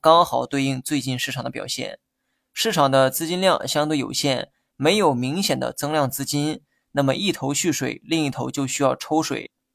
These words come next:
那为何早期的新能源会比较强势，而最近又切换到了传统蓝筹股呢？答案呢，其实很简单，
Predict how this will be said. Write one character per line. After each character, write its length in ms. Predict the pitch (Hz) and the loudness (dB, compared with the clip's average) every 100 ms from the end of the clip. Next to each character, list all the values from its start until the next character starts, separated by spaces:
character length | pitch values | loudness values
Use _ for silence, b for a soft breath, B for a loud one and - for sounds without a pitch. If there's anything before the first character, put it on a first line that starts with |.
| _ | _
那 120 | 160 | -4
为 220 | 180 214 156 | 0 2 0
何 240 | 139 156 | 0 0
早 240 | 147 123 | 2 2
期 140 | 131 - | 2 0
的 120 | 165 | 0
新 160 | 139 170 | 0 -2
能 120 | 170 | 0
源 240 | 147 127 143 | 2 2 2
会 200 | 165 147 | 2 -2
比 100 | - | -2
较 140 | 127 | -4
强 280 | - 123 139 | -4 -6 -2
势， 360 | - 156 127 _ _ - | 0 -2 -6 _ _ -2
而 180 | 147 170 | 0 0
最 220 | 202 160 | 2 2
近 260 | 180 143 | 2 -2
又 160 | 143 139 | -2 -2
切 240 | - 165 | -2 0
换 180 | 160 165 | 2 2
到 120 | 143 | 2
了 100 | 131 | 0
传 320 | 131 - 131 165 | -2 -4 -4 -4
统 180 | 135 | -6
蓝 160 | 123 131 | -4 -4
筹 220 | 143 135 | -4 -4
股 160 | 135 98 | -6 -10
呢？ 220 | 90 - _ _ _ _ _ | -12 -12 _ _ _ _ _
答 120 | 135 | 6
案 200 | 151 180 | 6 6
呢， 180 | 143 131 | 2 0
其 160 | - 135 | -2 -4
实 120 | 131 | -4
很 200 | 131 131 | -4 -4
简 160 | 131 | -4
单， 300 | 127 101 - | -6 -8 -10